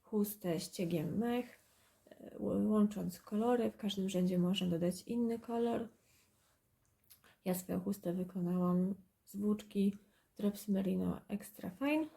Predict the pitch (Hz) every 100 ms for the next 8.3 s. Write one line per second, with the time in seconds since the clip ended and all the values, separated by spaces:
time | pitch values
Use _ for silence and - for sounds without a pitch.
0 | - 269 254 240 233 233 226 - 220 220
1 | 214 202 208 208 240 233 226 208 202 -
2 | 208 196 196 - - - _ - 214 208
3 | 190 196 208 202 196 190 - - _ _
4 | _ - - - - 180 - 165 156 180
5 | 180 _ _ _ _ _ _ _ _ 180
6 | 180 285 269 262 262 262 262 _ _ _
7 | _ _ _ _ _ _ _ _ _ 233
8 | 190 180 220